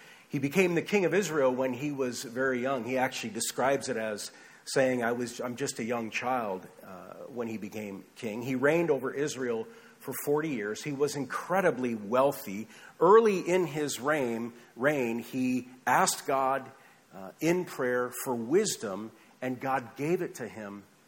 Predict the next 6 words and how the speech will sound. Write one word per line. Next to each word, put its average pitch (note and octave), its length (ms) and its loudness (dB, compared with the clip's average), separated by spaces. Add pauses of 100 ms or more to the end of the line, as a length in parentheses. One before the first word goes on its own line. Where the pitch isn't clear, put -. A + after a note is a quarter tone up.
(220)
in A#2+ 140 -4
abundance. G#2 840 -10 (880)
He C3+ 140 -4
had E3 200 0
a B2+ 80 0
weakness A#2 600 -6